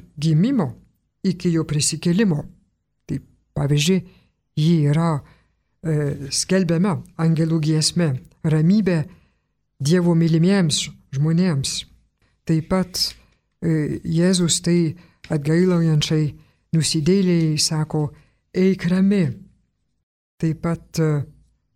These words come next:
moteriai, kuri sirgo kraujoplūdžiu ir drįso paliesti Jėzaus, e, apsiaustą, Jėzus tarė: „Dukra, tavo tikėjimas išgelbėjo tave, eik rami.“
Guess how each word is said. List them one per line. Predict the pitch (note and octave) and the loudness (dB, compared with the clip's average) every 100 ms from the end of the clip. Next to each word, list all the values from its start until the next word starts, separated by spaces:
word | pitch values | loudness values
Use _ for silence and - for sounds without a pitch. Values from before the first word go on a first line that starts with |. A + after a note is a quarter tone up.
| D#3 | -2
moteriai, | D#3 E3+ E3+ E3+ E3+ D#3 - - _ _ _ _ - | 0 0 0 0 0 -2 -6 -16 _ _ _ _ -4
kuri | E3+ D#3+ D#3+ | -2 0 0
sirgo | - E3 D#3+ D#3+ D3+ D3+ | -2 -2 0 0 -2 -4
kraujoplūdžiu | - D#3 D3+ F#3 F3+ D#3 C#3+ D#3+ D3 D3+ | -4 -2 2 0 0 -2 -2 -2 -2 -4
ir | F3+ D#3 D3 | -2 -2 -4
drįso | C#3+ D#3 F3+ - D#3 | -2 0 0 0 -2
paliesti | D#3+ D#3+ F3+ E3+ - D#3 - _ _ _ _ - | -2 0 0 -2 -4 -6 -8 _ _ _ _ -4
Jėzaus, | D#3 F3 D#3+ D#3 D3 - - | 0 2 0 -2 -2 -4 -4
e, | D3+ D3 - _ _ _ _ | -2 -4 -8 _ _ _ _
apsiaustą, | F3 G3 - D#3 C#3+ - D3+ C3+ - _ _ _ _ _ _ _ | -4 -2 -2 -2 -2 -2 -2 -4 -10 _ _ _ _ _ _ _
Jėzus | D#3 E3+ D#3 - | -2 0 0 -2
tarė: | - D#3 D3+ C#3+ - | 0 0 0 -2 -4
„Dukra, | D3 F3+ F3+ E3+ D3+ - _ _ _ _ _ _ _ | -4 -2 -2 -2 -4 -8 _ _ _ _ _ _ _
tavo | E3 D#3+ | -2 0
tikėjimas | E3 E3 F3+ E3+ D#3+ D#3 | -2 -2 0 2 2 0
išgelbėjo | D#3 C#3+ F#3 E3 D#3 D#3 | -2 0 0 2 0 0
tave, | D#3+ D3+ E3 A#2 - _ _ _ _ - | -2 -2 -2 -6 -14 _ _ _ _ -2
eik | F3+ F#3 | 0 0
rami.“ | F3+ F#3 F#3+ F#3 | 0 2 4 2